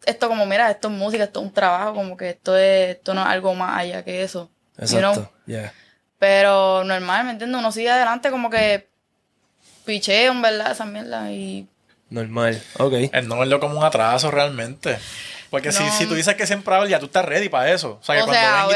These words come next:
Speaker 1: obviamente,
Speaker 3: pase.
Speaker 1: como que no es que me ha pasado algo ahí, ay,
Speaker 3: Ya, ya, ya.
Speaker 1: ¿me entiendes? No me ha pasado así nada serio, de que, ¿me entiendes? Pero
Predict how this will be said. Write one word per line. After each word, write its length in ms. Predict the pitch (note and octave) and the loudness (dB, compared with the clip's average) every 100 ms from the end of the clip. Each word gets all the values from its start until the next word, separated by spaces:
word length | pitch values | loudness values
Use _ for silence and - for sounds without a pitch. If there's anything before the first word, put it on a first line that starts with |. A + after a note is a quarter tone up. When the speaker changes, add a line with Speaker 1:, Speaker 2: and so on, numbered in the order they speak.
| G3+ | 4
Speaker 1:
obviamente, 180 | F#3+ G#3+ | 4 2
Speaker 3:
pase. 360 | G#3 F3 E3+ _ _ _ | 2 -2 -6 _ _ _
Speaker 1:
como 300 | G#3+ A3 A3 | -6 -2 0
que 100 | G#3+ | 0
no 60 | G3+ | -2
es 60 | |
que 100 | A3+ | -2
me 80 | A3 | 0
ha 60 | A3+ | 2
pasado 320 | A3 A3 G#3+ | 2 2 2
algo 200 | G#3+ G#3+ | 2 2
ahí, 280 | G3+ G#3 G#3 | 2 0 -4
ay, 240 | G#3+ G3+ | -4 -4
Speaker 3:
Ya, 140 | A#2+ B2 | -4 -6
ya, 120 | A#2 | -6
ya. 60 | A2 | -6
Speaker 1:
¿me 60 | |
entiendes? 260 | - A#3 A3+ | -4 0 0
No 60 | G3 | 0
me 60 | |
ha 60 | G3 | 0
pasado 240 | G#3 G#3 | 0 0
así 220 | G#3 G3 G3+ | -2 -2 -2
nada 260 | G3 G3+ | 0 0
serio, 480 | F#3+ F3 G3+ A3 G3 | -2 -2 0 0 -2
de 160 | F#3 F3+ | -2 -4
que, 320 | F3 E3+ F3+ | -8 -10 -14
¿me 120 | F3+ | -16
entiendes? 320 | F3 G3 A#3 G#3 | -10 -6 -2 2
Pero 320 | G3 F3+ E3 | 2 0 -4